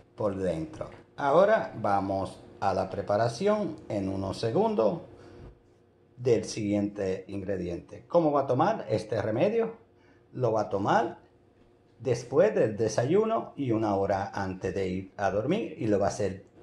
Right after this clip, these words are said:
durante diez días. Si necesita más, descanse cinco y repita el procedimiento. Ahora vámonos a la preparación del segundo remedio.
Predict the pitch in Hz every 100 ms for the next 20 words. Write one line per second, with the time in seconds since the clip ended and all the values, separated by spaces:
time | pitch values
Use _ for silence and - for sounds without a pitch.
0 | - 104 101 101 98 95 90 101 95 95
1 | - 98 82 80 - - _ - - -
2 | 151 135 127 127 135 123 113 113 190 214
3 | - - - - _ 123 120 - 117 107
4 | - 98 185 247 247 214 180 - 127 127
5 | - 98 - 98 98 92 90 - 95 95
6 | - 92 92 92 82 80 - - - -
7 | - _ - - _ _ _ _ _ _
8 | _ _ _ _ _ 131 151 190 151 117
9 | 107 107 104 - - 101 104 101 107 120
10 | 139 135 196 214 - 110 101 95 - -
11 | 110 98 104 101 104 117 143 190 196 185